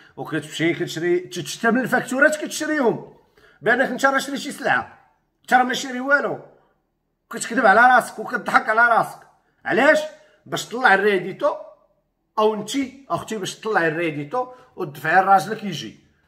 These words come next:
اوكي، ها هو راجلك غادي يجي غيلقاك غرقانه ضرائب، يلا غيتكافى غير مع الماكله ديالك والشراب ديالو هو والكرا، وبدا يخلص لك في الضرائب اللي غرقتيهم. نون فونسيون كوزي.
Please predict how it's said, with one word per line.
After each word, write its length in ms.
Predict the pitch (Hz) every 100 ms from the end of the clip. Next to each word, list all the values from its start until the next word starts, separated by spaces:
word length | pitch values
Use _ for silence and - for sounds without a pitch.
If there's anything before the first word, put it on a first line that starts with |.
| _ -
اوكي، 320 | 208 220 180
ها 40 |
هو 220 | 190 226
راجلك 340 | 220 208 - 170
غادي 260 | 156 156
يجي 280 | 147 - 92 _ _ _ _ _
غيلقاك 340 | 165 170 202 156
غرقانه 460 | 147 170 190 208
ضرائب، 460 | 151 139 123 113 92 _ _ _ _ _ _ _ _ _ _
يلا 200 | 143 190
غيتكافى 580 | 175 180 - 175 160 170
غير 280 | 156 220
مع 240 | 196 131 147
الماكله 480 | 147 160 147 151 160
ديالك 440 | 131 156 196 -
والشراب 400 | 160 - 151 143
ديالو 400 | 123 151 160 220
هو 520 | 156 175 240 220 - - -
والكرا، 520 | 156 156 156 190 233
وبدا 240 | 226 180 190
يخلص 380 | - 175 170 170
لك 100 | -
في 60 |
الضرائب 520 | 127 110 156 151 151
اللي 400 | 143 151 139 - - _
غرقتيهم. 720 | 110 147 147 - - 117 90 - _ _ _ _ _ _ _ _ _ -
نون 280 | 180 226
فونسيون 520 | - 220 196 214 208 180
كوزي. 420 | 156 120 98